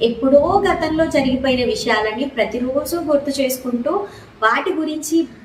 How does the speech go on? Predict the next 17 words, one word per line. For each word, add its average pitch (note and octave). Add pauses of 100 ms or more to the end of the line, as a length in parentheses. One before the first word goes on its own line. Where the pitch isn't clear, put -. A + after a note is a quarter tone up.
భయపడుతూ, B3
అవే A#3
భయాందోళనలను C4
కంటిన్యూ C#4
చేయడమే G#3
లాంగ్ -
టర్మ్ A#3
స్ట్రెస్ F3+
అన్నమాట. B2+ (460)
By -
the C4+
way, C#4
my A#3+
name G#3
is A3+
Spandana G3+
Moram, G3